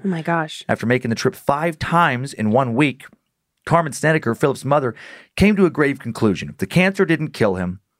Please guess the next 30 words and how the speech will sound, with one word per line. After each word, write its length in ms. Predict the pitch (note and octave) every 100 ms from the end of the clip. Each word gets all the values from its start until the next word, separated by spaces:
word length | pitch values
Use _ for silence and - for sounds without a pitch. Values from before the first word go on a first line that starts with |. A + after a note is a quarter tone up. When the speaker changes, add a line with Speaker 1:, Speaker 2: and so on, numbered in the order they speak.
| _
Speaker 2:
the 80 | G#2
stress 320 | - D3 D#3
of 80 | A2
traveling 400 | - D3 D3+ D3
so 180 | C#3 B2
far 320 | - A2 G#2
and 100 | G2+
so 280 | - - C#3
often 440 | - A#2+ G2 F#2+ F2+
might. 400 | E2 B1+ - - -
Speaker 1:
Yeah. 440 | F3+ E3+ E3 D#3 D3+ _ _ -
Speaker 2:
Carmen 340 | C#3+ F#3 F#3
was 120 | C3+
drowning. 400 | A2 A#2 F2+ D#2+
She 120 | - C#3
was 100 | C#3
trying 160 | C#3+
to 40 | B2
juggle 280 | B2+ A#2+ A2+
being 200 | A2+ G2+
a 40 |
mother, 280 | A2 B2 A#2+
not 220 | B2 F#3
just 220 | F3 D#3
to 80 | A2
one 320 | F#2 C3 C#3
son, 320 | - G2+ F2+
but 180 | G2 G2
to 80 | - -
three. 380 | C3 G#2 F#2+